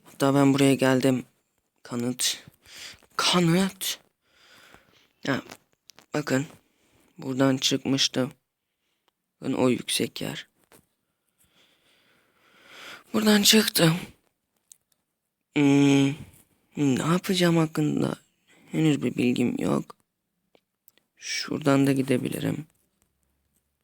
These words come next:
Nereden gidebilirim? Burada ölemem.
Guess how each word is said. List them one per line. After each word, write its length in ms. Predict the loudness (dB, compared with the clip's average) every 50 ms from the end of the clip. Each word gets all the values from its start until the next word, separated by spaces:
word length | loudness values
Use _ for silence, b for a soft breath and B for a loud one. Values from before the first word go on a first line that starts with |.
| _ _ _ _ _ _ _ _ _ _ _ _ _ _ _ -16 -8
Nereden 420 | -2 0 0 0 0 -2 -4 -6 -6
gidebilirim? 580 | -8 -10 -12 -12 -8 -4 -2 0 0 0 -2 -6 _ _ _ _ _ _ _ _ _ _ _ _ _ _ _ _ _ _ _ _ B B B B B B B B B B B B _ -16 -16 -16 -16 -18 -18 -16 -16 -10 -8 -6 -6 -6 -6 -10 -10 -12 -12 -12 -12 -14 -10 -6 -4 -2
Burada 300 | -2 -2 0 0 0 0
ölemem. 340 | 0 0 0 0 -2 -4